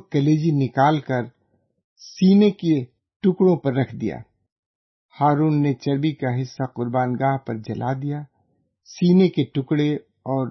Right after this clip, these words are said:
دہنی رانے اس نے ہلانے والی قربانی کے طور پر رب کے سامنے ہلائے۔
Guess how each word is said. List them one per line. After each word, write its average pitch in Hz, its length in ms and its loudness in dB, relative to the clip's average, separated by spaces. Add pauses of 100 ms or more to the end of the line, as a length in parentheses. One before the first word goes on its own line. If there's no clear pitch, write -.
(600)
دہنی 156 520 4
رانے 139 380 0 (600)
اس 139 200 -6
نے 139 280 -2
ہلانے 165 600 0
والی 139 280 0
قربانی 127 540 -2
کے 127 160 -4
طور 139 380 -2
پر 123 240 -6
رب 135 400 -6
کے 120 120 -8
سامنے 113 480 -4
ہلائے۔ 131 640 -6